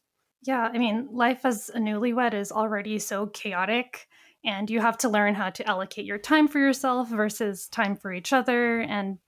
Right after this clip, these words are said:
having a shared interest, it helps you work on yourself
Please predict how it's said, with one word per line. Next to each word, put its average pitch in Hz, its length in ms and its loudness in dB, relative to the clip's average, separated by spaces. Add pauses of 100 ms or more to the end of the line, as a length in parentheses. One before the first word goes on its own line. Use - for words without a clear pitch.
(280)
having 220 400 2
a 196 60 -2
shared 202 320 2
interest, 214 500 -4
it 226 60 -6
helps - 240 -2
you 262 100 6
work 214 240 2
on 214 100 4
yourself 202 540 -2